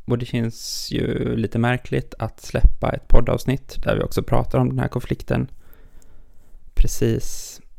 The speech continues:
när det sker. Vi har ju då spelat in det tidigare som vi pratar om i avsnittet. Så innan den här utvecklingen skedde, och någonstans kan jag väl känna att det är inte helt, eh,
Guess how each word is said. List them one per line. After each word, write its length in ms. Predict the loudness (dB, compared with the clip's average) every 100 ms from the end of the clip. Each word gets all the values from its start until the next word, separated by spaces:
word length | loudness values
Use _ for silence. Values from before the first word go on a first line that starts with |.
| -18 -20 -6
när 180 | -2 2
det 80 | 8
sker. 480 | 8 8 0 -6 -8 -12 -20 -20 -20 -6
Vi 120 | -2
har 60 |
ju 60 | 0
då 100 | 0
spelat 300 | -2 -4 -2
in 220 | -2 -2
det 140 | -2 -6
tidigare 640 | -4 -4 -4 -4 -4 -6 -8
som 180 | -8 -6
vi 60 |
pratar 300 | 2 2 2
om 120 | -2 -4
i 20 |
avsnittet. 560 | -6 -6 -8 -8 -10 -14 -14 -16
Så 380 | -14 -8 -6 -8 -10 -4
innan 260 | -2 0
den 60 | 0
här 100 | 0
utvecklingen 340 | 0 -2 -2
skedde, 320 | 2 2 2 -2
och 140 | -4 -8 -8
någonstans 640 | 2 2 4 2 2 -2 4
kan 160 | 8 8
jag 80 | 8
väl 80 | 2
känna 260 | 2 2
att 320 | 0 -4 -4
det 320 | -4 -2 0 0
är 180 | 0 0 0 0 -8 -8
inte 300 | -2 -2 10
helt, 600 | 10 12 2 -10 -16 -6
eh, 380 | -4 -2 -4 -6